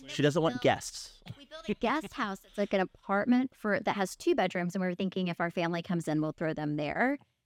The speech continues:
Speaker 1: So that way, you know, we're not super annoyed. But you have to realize
Speaker 2: <laughs>
Speaker 1: my father-in-law, God bless him, used to come in and live with us for, like, months at a time. And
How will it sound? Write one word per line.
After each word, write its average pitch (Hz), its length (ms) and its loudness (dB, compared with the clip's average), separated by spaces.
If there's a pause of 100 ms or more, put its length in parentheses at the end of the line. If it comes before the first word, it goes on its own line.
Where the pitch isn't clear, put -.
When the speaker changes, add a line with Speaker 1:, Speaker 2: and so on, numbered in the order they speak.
(100)
Speaker 1:
So 214 160 -2
that 202 240 4
way, 175 380 0 (720)
you 254 120 6
know, 196 80 4
we're 190 80 4
not 180 220 0
super 185 240 0
annoyed. 208 240 2
But 240 80 0
you 254 40 4
have 269 100 0
to 320 100 2
realize 180 500 2
Speaker 2:
<laughs> - 60 -12
Speaker 1:
my 214 520 4 (520)
father-in-law, 190 840 2
God 175 160 2
bless - 260 -2
him, 160 180 -2 (500)
used 254 520 2
to 226 120 4
come 233 240 4
in 180 160 4
and 170 160 2
live 202 120 4
with 208 120 2
us 175 160 -2
for, - 80 -4
like, 165 140 0
months 175 440 0
at - 80 -2
a - 60 -8
time. - 400 -10 (680)
And 175 560 0